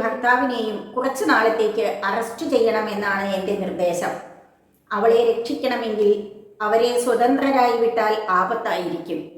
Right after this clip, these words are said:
അവർ ജയിലിലാകുന്നതാണ് കേസിന് ഗുണം." "ജയിലോ? അത് കഠിനമായൊരു ശിക്ഷയല്ലേ? അബ്ബ എപ്പോഴെങ്കിലും എനിക്ക് മാപ്പ് തരുമോ?"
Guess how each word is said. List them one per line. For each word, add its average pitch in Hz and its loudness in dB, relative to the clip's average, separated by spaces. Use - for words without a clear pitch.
അവർ 220 2
ജയിലിലാകുന്നതാണ് 202 2
കേസിന് 190 -2
ഗുണം." 160 -4
"ജയിലോ? 302 6
അത് 294 -2
കഠിനമായൊരു 320 2
ശിക്ഷയല്ലേ? 269 0
അബ്ബ 220 -2
എപ്പോഴെങ്കിലും 311 4
എനിക്ക് 262 4
മാപ്പ് 269 0
തരുമോ?" 196 2